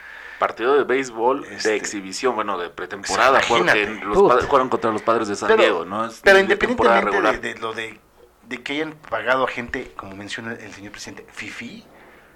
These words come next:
Speaker 2: pues no creo que se hayan puesto de acuerdo. "Ah, vamos a, a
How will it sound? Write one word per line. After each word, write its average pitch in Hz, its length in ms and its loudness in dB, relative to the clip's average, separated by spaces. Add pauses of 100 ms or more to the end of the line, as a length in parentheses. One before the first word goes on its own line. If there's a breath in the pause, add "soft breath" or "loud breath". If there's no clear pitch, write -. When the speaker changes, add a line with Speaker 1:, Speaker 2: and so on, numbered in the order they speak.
(220 soft breath)
Speaker 2:
pues - 120 -12
no 127 100 -6
creo 139 120 -8
que 110 460 -2
se 123 60 -4
hayan 117 120 -2
puesto 117 240 -6
de 104 60 -2
acuerdo. 101 200 -8
"Ah, - 60 -8
vamos 160 260 -6
a, 104 440 -2
a - 20 -8